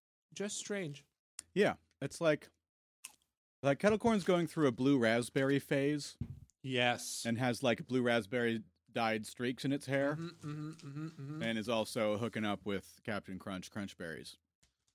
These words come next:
Speaker 1: Yep, yep, yep, yep. This is a seventeen-year-old kettle corn who's just trying to find his identity, you know?
Speaker 2: Yeah, rebellious.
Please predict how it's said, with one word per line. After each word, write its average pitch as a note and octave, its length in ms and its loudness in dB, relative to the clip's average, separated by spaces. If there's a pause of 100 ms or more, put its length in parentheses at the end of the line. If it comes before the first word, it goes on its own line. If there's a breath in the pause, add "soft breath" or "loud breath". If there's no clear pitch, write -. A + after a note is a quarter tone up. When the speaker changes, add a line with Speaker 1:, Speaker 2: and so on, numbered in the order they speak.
(200)
Speaker 1:
Yep, C#3 120 -4
yep, D3+ 140 -4
yep, D3+ 140 -4
yep. D3 280 -4 (320)
This F#3+ 160 -2
is G#3+ 100 -4
a D#3+ 80 -2
seventeen-year-old D#3 1160 -2
kettle C#3+ 220 -2
corn C#3 360 -4
who's B2 220 -4
just - 200 -6
trying C#3 240 -4
to A#2 100 -8 (100)
find C3 260 -2
his A#2+ 100 -6
identity, G#2+ 440 -6
you G#2 220 -12
know? A#2+ 220 -10
Speaker 2:
Yeah, A2+ 220 0 (100)
rebellious. A#2+ 720 0